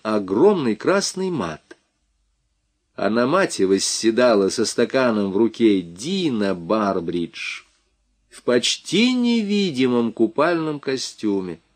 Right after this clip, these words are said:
Рядом валялась книжка в пестрой обложке,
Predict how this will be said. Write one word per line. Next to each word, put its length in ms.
Рядом 440
валялась 400
книжка 520
в 140
пестрой 560
обложке, 680